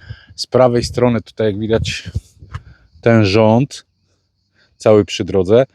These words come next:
to są Nisperos i za Nisperos są już mandarynki,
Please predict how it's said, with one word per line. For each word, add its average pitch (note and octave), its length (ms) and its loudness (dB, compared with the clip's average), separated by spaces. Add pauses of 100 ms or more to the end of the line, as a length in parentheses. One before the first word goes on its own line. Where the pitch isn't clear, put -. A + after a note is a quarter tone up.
(580)
to - 80 -4
są G#2+ 160 -2
Nisperos A2 640 2 (200)
i B2+ 80 -4
za B2+ 120 0
Nisperos B2 520 -2
są A2 220 -4
już G#2 540 -6 (1200)
mandarynki, G#2 800 0